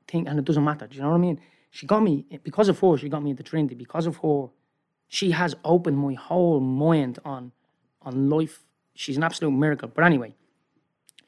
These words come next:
we started to clash, didn't work out. Um, no one's fault, not my fault, not her fault,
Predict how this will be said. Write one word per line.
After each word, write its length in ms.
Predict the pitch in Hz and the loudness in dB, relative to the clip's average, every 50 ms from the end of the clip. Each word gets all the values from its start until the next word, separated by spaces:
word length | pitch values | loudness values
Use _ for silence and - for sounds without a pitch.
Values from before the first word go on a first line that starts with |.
| _ _ _ _ _ _ _ - | _ _ _ _ _ _ _ -2
we 320 | 147 147 147 147 143 - _ | 0 0 2 0 -2 -6 _
started 540 | - - - - 196 190 202 208 190 156 - | -10 -10 -2 2 4 6 6 4 2 -2 -6
to 80 | - - | -10 -14
clash, 540 | - - 131 123 147 - - - - _ _ _ _ _ _ _ _ _ _ _ _ | -8 -6 -4 -4 -4 -6 -10 -16 -20 _ _ _ _ _ _ _ _ _ _ _ _
didn't 200 | 165 139 139 135 | -2 -2 0 -2
work 200 | 123 110 - - | -2 -4 -6 -8
out. 160 | 110 143 165 - _ _ _ _ _ _ - | -8 -10 -10 -12 _ _ _ _ _ _ -12
Um, 300 | 123 127 123 120 117 - _ _ _ _ | -10 -10 -10 -10 -12 -16 _ _ _ _
no 100 | - 220 | 2 4
one's 180 | 233 208 139 - | 6 6 4 2
fault, 220 | - - 131 131 | 0 -2 -2 0
not 160 | 151 185 - - | 0 -2 -2 -2
my 120 | 160 139 | -2 -2
fault, 240 | 127 - 135 123 117 | -2 -4 -6 -6 -6
not 200 | 123 127 117 117 - | -6 -8 -8 -10 -12
her 120 | 131 127 | -12 -12
fault, 300 | 117 - - 135 131 127 | -12 -12 -12 -12 -12 -12